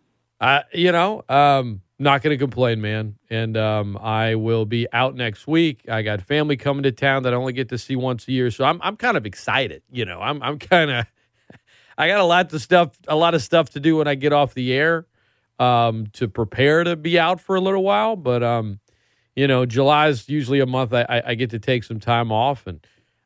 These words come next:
I'm, I'm excited to see my family and hang out. And yeah, I'm, I'm doing good, Gus. I'm doing good, brother. So let's dig into it. I wanna, I, you know, I got, yeah, we'll talk a little Saints and Pels, but I wanna, I wanna talk a little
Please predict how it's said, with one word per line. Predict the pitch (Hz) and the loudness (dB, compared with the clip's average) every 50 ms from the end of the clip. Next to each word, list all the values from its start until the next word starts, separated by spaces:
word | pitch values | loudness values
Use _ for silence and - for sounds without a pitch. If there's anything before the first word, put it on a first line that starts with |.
| _ - | _ -10
I'm, | - 104 120 117 | -8 -8 -8 -8
I'm | 98 101 104 131 | -8 -10 -8 -8
excited | 127 - - - 104 107 127 127 120 104 | -10 -10 -6 -4 0 0 2 0 0 -2
to | - 104 | -4 -8
see | - - 127 | -4 -4 -2
my | 120 120 104 | 0 0 -2
family | 92 - - 101 113 127 151 165 156 | -2 -4 -4 -4 -4 -4 -4 -6 -6
and | 110 82 71 | -8 -8 -8
hang | 78 101 120 127 120 | -6 -4 -4 -4 -2
out. | 117 113 117 139 143 139 | -2 -2 0 -2 -2 -4
And | 123 101 98 95 95 | -6 -10 -12 -12 -8
yeah, | 107 127 123 110 101 104 113 | -4 -2 0 0 2 0 0
I'm, | 127 143 143 | 0 -2 -2
I'm | 175 208 | -4 -2
doing | 233 277 285 285 233 | 0 0 -2 -2 -2
good, | 226 294 320 311 262 190 135 | -2 0 4 4 4 4 2
Gus. | 139 151 180 190 - | 0 0 0 0 0
I'm | 180 170 170 | -2 -2 -2
doing | 165 202 214 214 190 | 0 0 -2 -2 0
good, | 180 175 143 113 104 | 2 2 2 2 2
brother. | 98 110 107 113 123 113 104 - _ _ _ _ _ _ _ _ _ _ _ _ _ _ _ _ _ _ _ _ - _ _ _ _ _ _ _ _ _ _ _ _ _ _ _ _ _ _ _ _ _ _ _ _ _ _ _ _ _ _ _ _ _ _ _ _ | 0 0 0 0 0 -2 -4 -8 _ _ _ _ _ _ _ _ _ _ _ _ _ _ _ _ _ _ _ _ -20 _ _ _ _ _ _ _ _ _ _ _ _ _ _ _ _ _ _ _ _ _ _ _ _ _ _ _ _ _ _ _ _ _ _ _ _
So | _ - - 196 175 135 117 _ _ _ _ _ _ _ _ - | _ 4 6 6 6 6 4 _ _ _ _ _ _ _ _ 2
let's | 180 185 - | 4 4 4
dig | - 208 196 185 156 | 6 6 6 6 6
into | 165 151 139 117 90 | 2 2 2 0 -2
it. | 76 - - | -2 -4 0
I | 127 | 0
wanna, | 139 147 170 185 180 170 151 - | 4 4 6 4 4 4 0 0
I, | 147 143 139 - - - - | -2 -4 -4 -8 -20 -16 -4
you | 160 156 | 0 2
know, | 147 135 127 - - | 2 2 2 0 0
I | 135 135 | 0 2
got, | 127 165 170 175 170 _ _ _ _ _ _ _ _ _ _ _ _ _ _ _ _ - | 4 4 4 4 2 _ _ _ _ _ _ _ _ _ _ _ _ _ _ _ _ 0
yeah, | - 156 | 2 2
we'll | 160 165 | 2 4
talk | - 180 175 170 151 | 4 4 4 4 4
a | |
little | 170 175 170 | 2 0 0
Saints | - - 165 160 160 139 - | -2 -2 -2 -2 -2 -4 -6
and | 156 143 - | -8 -2 2
Pels, | 151 143 143 135 123 | 4 4 4 2 0
but | 170 175 | 0 0
I | 190 | 2
wanna, | 240 320 349 330 - - - | 0 0 -4 -4 -6 -6 -8
I | 180 | -8
wanna | 196 330 339 294 | -6 -6 -6 -6
talk | - - 214 208 185 - | -2 0 0 0 0 -2
a | 208 | -4
little | 180 180 170 160 143 123 107 - | -2 2 2 2 2 2 0 -4